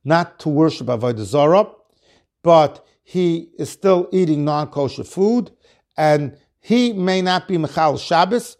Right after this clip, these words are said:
because since he accepted upon himself not to worship Avodah Zarah, and call Mechalas Shabbos, whoever's Mechalas Shabbos, Kilo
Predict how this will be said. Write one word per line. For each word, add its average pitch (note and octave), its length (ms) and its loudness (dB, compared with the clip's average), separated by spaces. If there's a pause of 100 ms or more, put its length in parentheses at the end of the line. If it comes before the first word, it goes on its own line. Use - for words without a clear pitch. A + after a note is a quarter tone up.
(260)
because E3+ 480 2
since G#3+ 280 -4
he F#3 80 -4
accepted F#3 460 -4
upon D#3 220 -4
himself C#3+ 520 -2 (260)
not F3 420 0
to D#3+ 360 2 (840)
worship D3+ 400 0
Avodah C#3 300 -6
Zarah, E3 500 2 (360)
and - 100 -14
call F#3 260 4
Mechalas F#3 600 -2
Shabbos, A#2 440 -8 (240)
whoever's F#3 280 2
Mechalas E3 460 -4
Shabbos, C#3+ 380 -4
Kilo D#3+ 280 -6